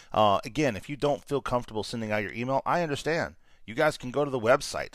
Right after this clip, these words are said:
and you can leave a message on the website, and guess what? You don't even have to provide any detailed information. You could just literally put a comment about what we're talking about and give me your insights on what you guys think is, you know,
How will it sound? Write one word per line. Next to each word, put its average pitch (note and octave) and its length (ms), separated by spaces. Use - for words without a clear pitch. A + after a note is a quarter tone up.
and G2 160
you A#2 80
can A#2 160
leave A#2+ 140
a A#2 40
message A2 380
on G#2+ 80
the F2 80
website, A2 480
and F#2+ 160
guess A2 240
what? A#2 260
You G#2+ 80
don't B2+ 120
even A#2 140
have A2+ 160
to - 80
provide G2 360
any A2 380
detailed A2 400
information. F#2 580
You A#2+ 120
could B2 140
just G2+ 160
literally A2 260
put - 140
a D2+ 60
comment A2+ 380
about F2 380
what G#2 200
we're F2 80
talking - 380
about E2 300
and F2+ 420
give G#2+ 160
me F#2+ 80
your F#2+ 140
insights G2 460
on F2+ 60
what F2+ 140
you A2 60
guys E2+ 240
think F#2 260
is, E2 360
you F#2 100
know, E2+ 260